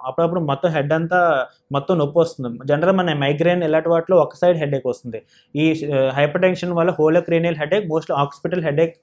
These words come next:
వస్తుంది. అంటే ఈ వెనక భాగం హెడేక్ వస్తుంది. ఇది కాకుండా ప-, పర్సన్‌కి blurring of vision అంటాం. So, blurring of, ఆ, vision అంటే,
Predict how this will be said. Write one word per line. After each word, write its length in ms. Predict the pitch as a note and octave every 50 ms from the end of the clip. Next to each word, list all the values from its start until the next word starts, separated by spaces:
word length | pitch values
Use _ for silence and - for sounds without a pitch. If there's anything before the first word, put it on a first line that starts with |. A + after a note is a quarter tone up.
| _ _ _ _ -
వస్తుంది. 380 | C#3 C3 - - B2 A2 A2 - - C#3+
అంటే 200 | C#3+ D3+ F#3+ F3+
ఈ 100 | E3 D3
వెనక 220 | C#3+ D3 D#3 -
భాగం 280 | E3 E3 D#3+ D#3 D#3+ G3
హెడేక్ 320 | E3+ C#3+ C#3 C#3+ C#3 C#3
వస్తుంది. 280 | A#2+ A2 - - A#2 G#2+ _ _ - _ - D#3
ఇది 120 | D#3 E3
కాకుండా 540 | D#3+ D#3 D3+ D#3+ D#3+ F3 F#3 F#3 F#3 G3 G3
ప-, 160 | F#3 F#3+ D3+
పర్సన్‌కి 640 | D3 C#3+ C#3+ D3+ D3 D3 F#3 F#3+ F#3+ E3+ - F#3+ F3+
blurring 400 | D#3 C#3 C#3 C#3 C#3+ E3 F3+ F#3
of 140 | G3 F3+
vision 280 | D3 D3 C3+ D3 C#3+ C3+
అంటాం. 260 | B2 A#2 - - - _ _ _ _ _ _ _ _ _ _ _ - -
So, 120 | F#3 E3 C#3
blurring 320 | D3 C#3 C#3+ E3 F3 F#3
of, 340 | G#3 G3+ - F3 E3+ E3+ E3
ఆ, 220 | D#3+ D#3 D3 C#3+
vision 240 | D3 D3 D3+ E3+ F3
అంటే, 440 | E3+ E3+ E3+ D#3+ F3 F3+ G#3+ A#3